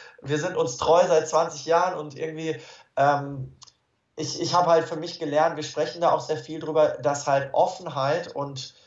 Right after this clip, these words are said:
äh, also es sind zwei Sachen, sind für mich in einer Beziehung wirklich entscheidend. Das eine ist Offenheit, über alles und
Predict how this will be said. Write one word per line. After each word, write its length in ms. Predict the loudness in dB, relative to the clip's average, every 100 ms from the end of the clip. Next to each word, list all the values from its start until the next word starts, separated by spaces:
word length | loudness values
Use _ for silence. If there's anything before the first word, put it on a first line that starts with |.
| -20 _ _ _
äh, 60 | 2
also 220 | 2 -2
es 100 | -4
sind 120 | -8
zwei 300 | 2 4 6
Sachen, 280 | 4 0 -4
sind 240 | -14 -14
für 120 | -10
mich 160 | -10 -8
in 60 | -6
einer 180 | -4
Beziehung 400 | -4 -6 -6 -6
wirklich 240 | -6 -6 -4
entscheidend. 460 | -4 0 2 2
Das 120 | 2 2
eine 240 | 2 2
ist 220 | 0 2
Offenheit, 480 | 0 0 -2 -2 -2
über 320 | 0 -2 0
alles 360 | 2 2 0 -8
und 260 | -14 -14